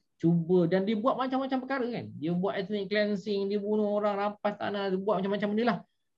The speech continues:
Tapi akhirnya dia akan hilang benda tu. Dia memang akan hilang benda tu. So, apa yang kita boleh buat? Yang apa yang kita buat yang pertama sekali adalah teruskan apa yang kita tengah buat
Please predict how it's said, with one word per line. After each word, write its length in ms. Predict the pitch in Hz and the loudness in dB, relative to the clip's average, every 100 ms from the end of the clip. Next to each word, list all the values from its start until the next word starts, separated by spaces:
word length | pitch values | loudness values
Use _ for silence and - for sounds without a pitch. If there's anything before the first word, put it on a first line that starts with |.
| 165 | -2
Tapi 160 | 180 | 2
akhirnya 240 | 208 208 185 | 2 4 4
dia 160 | 202 | 2
akan 160 | 165 196 | 0 2
hilang 400 | 180 269 208 165 | 4 4 2 0
benda 160 | 143 | -2
tu. 80 | 110 98 _ _ _ - | -8 -14 _ _ _ -8
Dia 160 | 170 254 | -4 -2
memang 320 | 294 320 240 | -2 -2 -2
akan 120 | 214 | -2
hilang 240 | 185 160 117 | -2 -2 -4
benda 160 | 107 | -8
tu. 80 | 107 _ _ _ _ _ _ _ | -12 _ _ _ _ _ _ _
So, 400 | - 226 302 - | 0 2 4 0
apa 240 | - 180 285 | -6 -4 -2
yang 80 | 269 | -2
kita 160 | 247 | -2
boleh 140 | 220 220 | -2 0
buat? 140 | 160 - | 0 0
Yang 100 | 165 220 | -2 -2
apa 40 | 294 | -2
yang 60 | |
kita 100 | 262 254 | -2 0
buat 60 | 254 | 0
yang 80 | 233 | 2
pertama 220 | 233 247 | 2 2
sekali 160 | 240 262 | 2 2
adalah 160 | 240 | 0
teruskan 400 | - 269 302 277 | 2 4 4 2
apa 160 | 269 262 | -2 0
yang 140 | 277 | -2
kita 80 | 262 262 | -2 0
tengah 80 | 262 | 2
buat 160 | 240 | 0